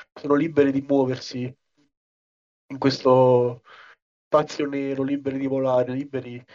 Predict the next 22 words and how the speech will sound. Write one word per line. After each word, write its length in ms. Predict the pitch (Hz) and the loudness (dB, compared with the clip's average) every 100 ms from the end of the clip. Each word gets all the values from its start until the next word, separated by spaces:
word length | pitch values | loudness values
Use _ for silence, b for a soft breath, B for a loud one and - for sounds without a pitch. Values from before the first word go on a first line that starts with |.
| B _ | B _
di, 220 | 120 117 | -16 -12
di, 160 | 117 | -10
di 140 | 120 127 | -10 -6
fare 580 | 135 120 120 117 117 110 | -2 -2 -4 -8 -10 -8
qualsiasi, 760 | - 135 131 147 139 135 131 127 | -4 -4 -4 -10 -10 -10 -12 -14
qualsiasi 460 | - 127 135 135 | -14 -14 -12 -6
altra 260 | 135 127 131 | -6 -4 -6
cosa. 380 | 123 117 - 127 b b b _ _ | -4 -4 -6 -16 b b b _ _
Ehm, 1400 | 156 151 151 147 147 147 143 139 135 131 131 123 123 _ _ _ | -2 0 0 2 2 0 -2 -10 -14 -16 -18 -20 -20 _ _ _
e 100 | - | -4
questo 240 | - 185 | -2 2
evidentemente 480 | 143 147 160 147 139 | 4 4 2 -2 -4
è 20 | |
come 260 | - 156 151 | -8 -6 -2
O-, 240 | 143 147 143 | -2 -2 -6
Osoda 440 | 143 143 156 139 | -6 -2 0 0
in-, 200 | 127 127 _ | -4 -8 _
intende 760 | 131 135 135 131 131 131 127 _ _ | -16 -4 -4 -2 -6 -10 -10 _ _
internet, 680 | 151 165 139 135 123 123 - | -12 -10 -8 -8 -8 -12 -10
intende 600 | 135 131 127 120 123 117 b b b _ _ _ | -10 -8 -10 -10 -18 -18 b b b _ _ _
il 140 | 139 | -10
metaverso, 760 | 139 139 135 127 117 - - | -6 -4 -2 -2 -4 -10 -20